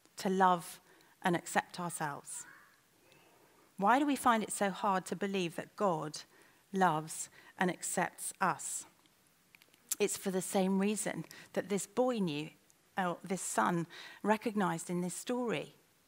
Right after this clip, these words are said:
that we know we're not worthy of his love. And that is precisely the good news of this story and that Jesus came to bring. We can never earn God's love, ever.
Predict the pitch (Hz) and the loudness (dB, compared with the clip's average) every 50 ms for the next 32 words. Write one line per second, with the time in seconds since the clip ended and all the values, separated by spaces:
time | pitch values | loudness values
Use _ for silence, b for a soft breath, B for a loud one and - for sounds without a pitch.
0 | _ - 214 214 185 202 208 196 202 202 202 202 202 190 170 165 170 160 b b | _ -6 -6 -4 0 2 4 4 6 6 6 6 4 4 2 0 -2 -4 b b
1 | b b - 175 175 175 175 180 170 - 175 175 190 185 180 165 170 165 151 147 | b b -2 0 2 2 2 2 0 -2 -2 0 2 2 0 0 -2 -2 -4 -4
2 | 160 - - - 175 160 151 - - 165 156 - 170 165 160 151 139 139 - - | -8 -10 -8 -6 -6 -6 -6 -8 -10 -10 -8 -6 -4 -2 -2 -2 -4 -6 -12 -16
3 | - _ _ _ _ _ b b b b b b b b b b b b b b | -16 _ _ _ _ _ b b b b b b b b b b b b b b
4 | b b b b b b b b 214 196 180 - 247 254 254 233 - - - 254 | b b b b b b b b 0 2 4 6 8 8 8 6 4 2 -2 -2
5 | 208 - - - 247 240 - - 269 240 240 233 - - - - 190 180 165 160 | -2 -2 -2 0 0 2 2 4 4 4 4 4 2 -2 -4 -4 -2 0 0 0
6 | 165 160 - _ _ - 190 - - - 226 214 170 - - 196 208 208 190 165 | -2 -6 -10 _ _ -4 -4 -4 -2 0 0 0 2 2 0 2 2 4 4 2
7 | 165 160 151 143 - - - - - _ - - - 208 190 180 165 151 - - | 2 0 -2 -6 -8 -10 -10 -12 -16 _ -12 -4 0 0 2 0 0 -4 -8 -14
8 | - - - 170 - 185 170 - - - - - 208 196 190 180 165 147 147 151 | -18 -18 -6 0 0 0 0 0 -4 -4 0 2 2 2 2 2 0 0 -2 -6
9 | - - - 185 170 175 185 - - - 185 185 180 160 180 165 - - - 180 | -10 -6 -2 0 2 2 2 0 -2 -2 0 0 -2 -2 -4 -8 -8 -6 -2 -2
10 | 180 175 170 - 190 165 - 190 185 170 156 160 160 B B B B B 220 254 | 0 0 0 -2 -6 -6 -4 -2 0 0 0 -2 -4 B B B B B -2 0
11 | 254 240 - - - 233 247 240 240 240 240 247 240 226 226 - 226 214 - - | 0 0 -2 -4 -2 0 2 2 4 6 6 6 6 6 4 4 2 2 4 4
12 | - 233 214 208 202 190 185 180 - - 196 190 185 - - - 214 202 180 165 | 6 6 6 6 6 4 2 2 2 2 2 2 2 0 -2 0 2 2 4 2
13 | 147 - - - - _ - 247 254 247 - - 175 156 | 0 -4 -8 -16 -6 _ 8 10 10 10 10 8 4 4